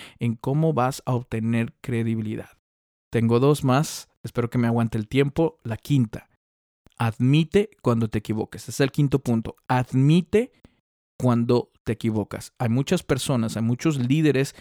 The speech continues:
que no saben admitir cuando se equivocan y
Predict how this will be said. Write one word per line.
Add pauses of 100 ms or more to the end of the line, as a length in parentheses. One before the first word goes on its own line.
(260)
que
no
saben
admitir
cuando
se
equivocan (320)
y